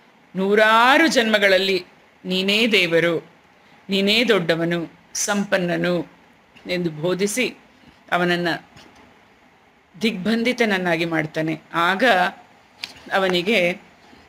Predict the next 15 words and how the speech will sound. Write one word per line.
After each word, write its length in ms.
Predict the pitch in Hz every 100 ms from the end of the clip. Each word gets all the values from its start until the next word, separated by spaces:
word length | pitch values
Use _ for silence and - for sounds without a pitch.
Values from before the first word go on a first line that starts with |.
| _ -
ಅರಿವು 320 | 185 220 220
ಉಂಟಾಗುತ್ತದೆ, 1000 | 196 165 170 165 160 160 151 175 170 - - _ _ _ _ _ 180
"ನಾನು 320 | 175 175 160
ದೇಹ, 240 | 180 180 202 269 381 - _ _ _ -
ನಾನು 480 | 175 175 185 247 - - _ -
ಜೀವ 300 | 160 170 170
ಮಾತ್ರ, 380 | 165 156 - 190 180 - - - - 233
ಈ 60 |
ಪ್ರಪಂಚ 540 | - 214 214 208 214 208
ಮತ್ತೆ 340 | 196 175 -
ಪರಮಾತ್ಮ 920 | 190 175 175 175 175 170 196 202 180 - _ _ _ _ _ _ -
ಎಂಬುದು 360 | 170 165 160 170
ನನ್ನಿಂದ 380 | 170 170 170 165
ಬೇರೆಯಾದದ್ದು" 800 | 156 170 185 185 160 156 151
ಅಂತ 200 | 151 156